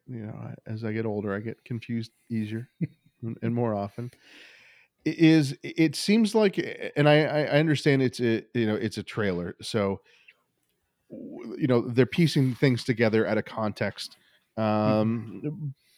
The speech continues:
Speaker 1: but we, we hear the armorer once again repeating that, "N-, no, you know, you, you're not, you know, you're n-, you're not a Mandalorian anymore," and,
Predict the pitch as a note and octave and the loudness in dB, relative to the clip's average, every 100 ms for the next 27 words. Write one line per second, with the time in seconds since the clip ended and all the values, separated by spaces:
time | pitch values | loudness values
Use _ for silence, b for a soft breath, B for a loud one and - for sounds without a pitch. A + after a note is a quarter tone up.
0 | - C#3+ C3+ C#3+ D3+ C#3 C3+ F3+ F#3+ G3 | 4 4 6 2 4 4 4 2 4 4
1 | D3+ E3 D3+ A#2+ C3 D3 C3+ A2+ G#2+ G#2+ | 4 2 2 2 2 2 2 4 4 2
2 | A2+ _ _ _ _ _ _ _ _ _ | -2 _ _ _ _ _ _ _ _ _
3 | _ _ _ _ b b b b b b | _ _ _ _ b b b b b b
4 | b - B2 D3+ - B2+ C#3 C#3 A#2 - | b -2 4 4 4 2 4 4 2 0
5 | B2+ B2 A#2 - C#3+ C#3 C3 B2+ B2+ C3+ | 0 2 -2 -2 -8 -6 0 2 4 4
6 | B2 A#2+ A2+ A2 A2 A2+ A#2 A2+ A2 A2+ | 2 2 2 2 0 -4 -2 -2 0 -2
7 | A2+ G#2+ G#2 G2+ G2+ G2+ G2 G#2 G2 _ | -2 -2 -2 -2 -2 -2 -2 -4 -6 _
8 | G#2+ G#2 A2 G#2+ G#2+ G#2+ G2 A2 C3 B2+ | -8 -2 0 0 0 0 0 0 2 2
9 | B2 B2+ B2 A#2+ A#2+ A#2+ B2 B2 A#2+ A#2+ | 2 2 2 0 2 2 2 2 0 0
10 | - G2 G2 F#2+ F#2+ F#2 | -2 -4 -4 -2 -4 -6